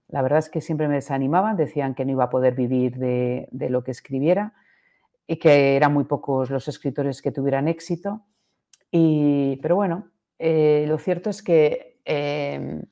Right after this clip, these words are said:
yo creo que la escritura ha sido quizás el sa-, el, el trampolín que me ha permitido, eh, desarrollar otras facetas de mi vida profesional, ¿no? Em,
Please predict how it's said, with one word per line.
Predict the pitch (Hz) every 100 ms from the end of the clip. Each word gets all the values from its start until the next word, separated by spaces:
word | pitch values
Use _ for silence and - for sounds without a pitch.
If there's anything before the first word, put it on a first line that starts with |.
| -
yo | 160 165
creo | 190 185
que | 175
la | 151
escritura | 147 160 151 190 185
ha | 170
sido | - 180 175
quizás | 170 - 165 156 - _ _ _ _ _
el | 160 151
sa-, | - 147 -
el, | 160 147 135 147
el | 147
trampolín | 147 139 147 151 170 156
que | 143
me | 139
ha | 143
permitido, | 151 143 131 143 139 147 139 127 - _ _
eh, | - 135 123 113 - _
desarrollar | - 143 143 147 139 151
otras | 151 143
facetas | 131 139 - 131
de | 127 123
mi | 123
vida | 131 131
profesional, | 127 127 123 - 135 123 135
¿no? | 202 202 _ _ _ _ _ _ _ _ _
Em, | - 165 151 147 143 147 143 139 139 139